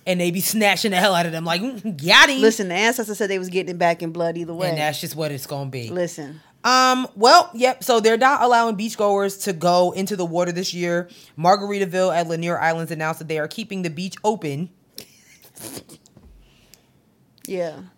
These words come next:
Speaker 1: Um, but not allowing anyone to go into the water. They've actually installed a fence about a foot from the shoreline so that beachgoers can only let the water lap at their feet. Oh, man.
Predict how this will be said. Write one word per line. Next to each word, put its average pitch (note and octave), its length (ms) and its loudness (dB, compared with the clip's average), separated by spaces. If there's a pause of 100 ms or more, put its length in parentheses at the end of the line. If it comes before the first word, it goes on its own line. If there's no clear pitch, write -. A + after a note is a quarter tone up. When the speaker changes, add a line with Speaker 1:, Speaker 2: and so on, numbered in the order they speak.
Speaker 1:
Um, E3+ 480 4
but F#3 140 2
not F#3 180 4
allowing F3 280 2
anyone E3+ 280 -4
to E3 80 -12
go D#3+ 200 -2
into F#3+ 220 -4
the F#3 100 -2
water. E3 440 -2 (260)
They've E3+ 240 -2
actually G3+ 380 0
installed F3 340 -4
a E3 40 -8
fence G#3 360 -2
about E3+ 240 2
a D#3 60 -2
foot - 540 -4 (300)
from A#3+ 200 2
the C#4+ 80 -2
shoreline F#3+ 460 -2
so F3+ 80 -10
that F3 180 -2
beachgoers F3 500 -6
can F#3+ 160 -6
only F#3 260 -6
let F3 220 -4
the F3 100 -6
water D#3+ 340 -4
lap D#3 380 0
at D3+ 140 -8
their D3+ 140 -8
feet. D3 320 -14
Oh, D#3 280 -10
man. C#3+ 340 -16